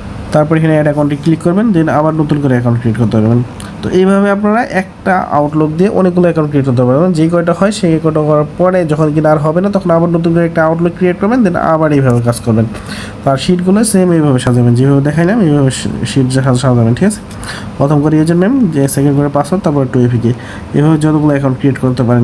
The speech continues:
এইভাবে করে মিনিমাম পঞ্চাশটা অ্যাকাউন্ট দিবেন। পঞ্চাশটা অ্যাকাউন্ট দিবেন না, আর যারা কিনা, আহ, এই নেওয়া ফলোয়ার কিংবা ফিরা ফলোয়ার এই ধরনের কাজের জন্য যারা করতে চান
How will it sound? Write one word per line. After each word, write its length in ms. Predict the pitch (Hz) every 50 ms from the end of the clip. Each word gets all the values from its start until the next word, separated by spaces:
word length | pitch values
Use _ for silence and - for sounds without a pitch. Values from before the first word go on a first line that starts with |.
| 117 120
এইভাবে 200 | 127 131 127 127 -
করে 140 | 170 180 220 254 240 - - - - - - - - - 143
মিনিমাম 300 | 151 160 165 180 185 180 180
পঞ্চাশটা 360 | 185 180 185 190 185 - - 175
অ্যাকাউন্ট 240 | 160 160 156 147 131 127
দিবেন। 180 | 120 117 110 123 - - -
পঞ্চাশটা 300 | - 151 165 170 160 - 165 160 165 -
অ্যাকাউন্ট 220 | 156 156 160 151 139 151
দিবেন 180 | 156 156 160 170 190
না, 60 | 226 208 147
আর 80 | 147 139 151
যারা 160 | 156 156 160 156
কিনা, 180 | 165 165 170 170
আহ, 80 | 165 165 165 - - - - - - - - - - 69 95 117 117
এই 80 | 117 120 123 123 - - - - 151
নেওয়া 200 | 151 156 160 160 160
ফলোয়ার 280 | - 156 151 156 151 147 139
কিংবা 200 | - 143 139 139 131 -
ফিরা 160 | 147 143 147 135 139
ফলোয়ার 200 | 147 139 139 139 143 147
এই 60 | 139 143
ধরনের 260 | 147 143 143 139 139 143 147
কাজের 320 | 139 - 151 147 147 135 135
জন্য 120 | 143 135 139 135 131
যারা 120 | 131 127 117 -
করতে 160 | 131 123 147 139
চান 100 | - 190